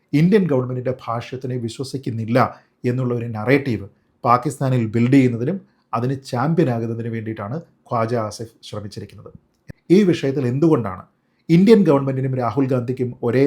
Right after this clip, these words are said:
ശബ്ദമുണ്ടാകാത്തത്, മറിച്ച് ഒരേ സ്വരത്തിൽ എന്തുകൊണ്ടാണ് ഖ്വാജ ആസിഫും രാഹുൽ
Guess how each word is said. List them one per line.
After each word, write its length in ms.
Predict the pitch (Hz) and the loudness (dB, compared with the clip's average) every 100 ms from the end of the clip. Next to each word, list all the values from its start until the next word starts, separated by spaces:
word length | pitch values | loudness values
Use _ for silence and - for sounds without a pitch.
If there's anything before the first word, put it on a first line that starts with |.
| 135 | 2
ശബ്ദമുണ്ടാകാത്തത്, 880 | 110 113 110 101 107 104 98 113 214 - _ _ - | -4 -6 -6 -6 -8 -8 -8 -6 -6 -8 _ _ -2
മറിച്ച് 320 | 131 135 151 151 - | 2 2 2 -2 0
ഒരേ 160 | 131 165 160 - | 4 4 4 2
സ്വരത്തിൽ 380 | 120 127 117 98 _ _ - | 2 2 0 -8 _ _ -4
എന്തുകൊണ്ടാണ് 480 | 131 156 147 131 127 131 | 0 2 0 0 -4 -6
ഖ്വാജ 260 | 120 127 147 120 | -4 -2 -2 -2
ആസിഫും 340 | 117 - 120 120 _ _ 131 | -6 -10 -10 -10 _ _ 2
രാഹുൽ 280 | 120 127 156 | 4 4 2